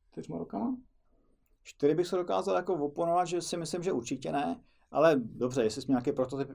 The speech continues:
Speaker 2: je to i možný, jo. No jo, ale tak jako, jo, aby to dávalo výsledky, které mají smysl, eh, tak si myslím, že to jsou dva roky, max. A druhá věc,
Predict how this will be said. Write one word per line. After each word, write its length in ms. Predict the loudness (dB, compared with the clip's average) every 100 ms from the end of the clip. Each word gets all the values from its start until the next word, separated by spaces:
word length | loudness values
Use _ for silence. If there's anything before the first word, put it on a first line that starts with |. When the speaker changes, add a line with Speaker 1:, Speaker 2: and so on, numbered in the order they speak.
| _ -2
Speaker 2:
je 120 | 2
to 140 | 2
i 80 | 4
možný, 360 | 2 -2 -10 -16 -12
jo. 160 | -10 -10 -12 _ _ _ _
No 120 | 0 4
jo, 60 |
ale 220 | 6 4
tak 160 | 2 -2
jako, 440 | -4 2 2 2 -4 -14 -12 -6
jo, 100 | -4 -2
aby 200 | 0 0
to 120 | 2 6
dávalo 320 | 8 8 8
výsledky, 380 | 6 0 -6 -6
které 180 | -4
mají 160 | -2 -4
smysl, 480 | -4 -2 0 0 -2 -14 -20 _ _ -6
eh, 220 | -2 -2 -2
tak 160 | -2
si 100 | 0
myslím, 260 | 0 0 -2
že 80 | -4
to 100 | -6
jsou 140 | -4
dva 200 | 0 0
roky, 300 | -2 -6 -8 -4
max. 580 | -2 -2 -4 -10 -20 _ _ _ _ -6
A 480 | -2 2 2 2
druhá 340 | 2 4 6 6
věc, 240 | 6 0